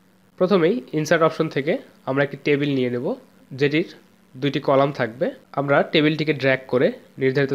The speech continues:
সাইজের করে নিব। প্রথম সেলটিতে আমি আমার ছবিটি রাখব। ছবিটিকে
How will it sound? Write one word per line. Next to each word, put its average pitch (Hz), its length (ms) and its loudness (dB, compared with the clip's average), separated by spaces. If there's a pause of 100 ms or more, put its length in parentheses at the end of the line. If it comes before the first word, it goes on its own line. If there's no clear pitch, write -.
সাইজের 127 380 -2
করে 127 220 0
নিব। 120 120 -6 (1500)
প্রথম 175 300 2
সেলটিতে 147 460 2 (640)
আমি 147 180 2
আমার 143 200 2
ছবিটি 143 380 0
রাখব। 120 200 -4 (2750)
ছবিটিকে 160 400 2